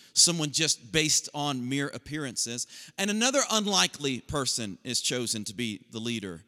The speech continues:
of the Israelite nation, and a pers-, person based not on his appearances. See, Saul was chosen 'cause of his looks, but David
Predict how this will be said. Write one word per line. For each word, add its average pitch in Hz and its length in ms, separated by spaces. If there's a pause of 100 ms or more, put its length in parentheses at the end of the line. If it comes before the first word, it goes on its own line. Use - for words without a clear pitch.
(360)
of 101 520 (260)
the - 120
Israelite 107 1120
nation, 101 640 (800)
and 110 100
a 113 40
pers-, 113 340 (100)
person 117 360
based 107 500 (320)
not 127 720 (100)
on 110 140
his 104 400 (240)
appearances. 95 760 (380)
See, - 140
Saul 190 320
was 226 120
chosen 226 600
'cause 202 220
of 190 60
his 190 200
looks, 220 360
but 156 260
David 208 560